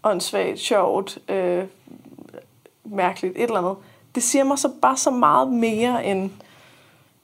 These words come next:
hvad der er nogen, der har tendens til at bare lægge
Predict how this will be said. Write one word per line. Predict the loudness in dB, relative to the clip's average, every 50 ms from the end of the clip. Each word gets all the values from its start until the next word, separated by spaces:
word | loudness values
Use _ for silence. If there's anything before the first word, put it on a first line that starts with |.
| _ -20 -20 _ _ _ -20 -20 -20 -14
hvad | -10 -2 0 2 2 2 2 -2 -6 -8 -4 -2
der | 0
er | 0
nogen, | 2 2 0 0 2 2 2 2
der | 0 -2
har | -2 -4
tendens | -4 -4 -4 -4 -4 -4 -6 -8 -8 -8
til | -4 -2
at | -2 -2 -2 -2 -4 -4 -6 -8 -14 _ _ _ _ _ _ _ _ _ _ _ _ _ -20 _ _
bare | -4 -4 -2
lægge | -2 -2 -2 -4 -6 -10